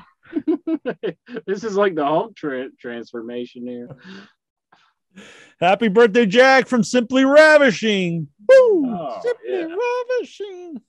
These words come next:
Speaker 2: Ow! So if you super chat tonight or any live show, twenty-five dollars, you will get yourself a eight-bit graphic of yourself or wrestler of your choice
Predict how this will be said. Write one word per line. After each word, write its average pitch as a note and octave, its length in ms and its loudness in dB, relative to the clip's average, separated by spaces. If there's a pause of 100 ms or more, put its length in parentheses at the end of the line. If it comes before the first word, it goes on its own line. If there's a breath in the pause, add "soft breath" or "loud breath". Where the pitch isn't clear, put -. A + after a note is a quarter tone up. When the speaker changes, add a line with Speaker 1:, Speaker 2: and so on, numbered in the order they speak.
Speaker 2:
Ow! G#4+ 680 -6 (280 soft breath)
So D4+ 220 0
if B3+ 100 -2
you E3+ 100 4
super D4+ 380 -4
chat C#4+ 500 2
tonight B3+ 540 -2
or D#4 320 2 (140)
any D#4+ 260 0
live C#4 340 2
show, B3 220 -2
twenty-five C#4+ 680 -2 (260)
dollars, C#4+ 580 4
you B3 160 -6
will B3+ 140 -6
get C4 240 -10
yourself B3+ 760 -2 (840)
a D3 340 2 (1040)
eight-bit C4 1400 0 (220)
graphic B3+ 720 2
of A#3+ 220 0
yourself C4 440 0
or D4 240 6
wrestler C4 400 4
of B3 120 -2
your C4 120 -2
choice G#3+ 540 0